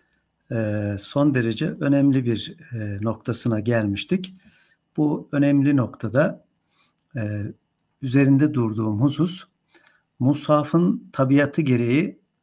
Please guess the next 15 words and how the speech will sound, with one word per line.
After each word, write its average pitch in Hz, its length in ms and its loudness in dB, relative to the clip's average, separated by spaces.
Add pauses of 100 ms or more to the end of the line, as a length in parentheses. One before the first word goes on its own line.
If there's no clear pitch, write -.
(340)
ortaya 131 380 -2
çıkardığı 127 720 0 (440)
çok - 340 -4
anlamlılık 131 720 2
probleminin 117 800 0 (320)
nasıl 147 380 -2 (220)
aşılabileceğine 120 960 0
ilişkin 165 640 -2 (420)
bir, - 420 -2
e, 123 480 -4 (140)
soru - 400 -2
sormuştuk 117 800 -4
ve 156 220 -2 (460)
çok 160 320 -4
anlamlılığı 123 760 0